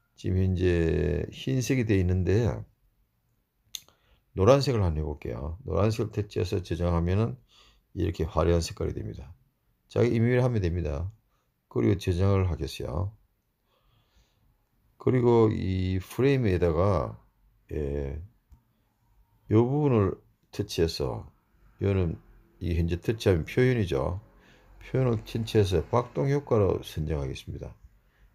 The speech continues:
박동 효과로 하면은 좀 동적인 느낌이 나겠죠. 그걸 이렇게 하고 프레임 시켜볼게요. 이렇게 가장자리가 액자를 넣어서 이렇게 움직이게 할 수 있어요.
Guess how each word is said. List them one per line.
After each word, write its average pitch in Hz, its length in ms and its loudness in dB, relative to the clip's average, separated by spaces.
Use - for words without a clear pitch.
박동 113 440 2
효과로 117 320 2
하면은 92 460 0
좀 78 160 -4
동적인 107 480 -2
느낌이 113 320 -2
나겠죠. 69 520 -8
그걸 - 260 -6
이렇게 107 300 2
하고 90 120 0
프레임 127 300 2
시켜볼게요. 85 720 -4
이렇게 85 380 -4
가장자리가 90 720 0
액자를 98 380 0
넣어서 78 400 -6
이렇게 78 440 -8
움직이게 95 380 -4
할 80 100 0
수 80 120 -10
있어요. 90 400 -10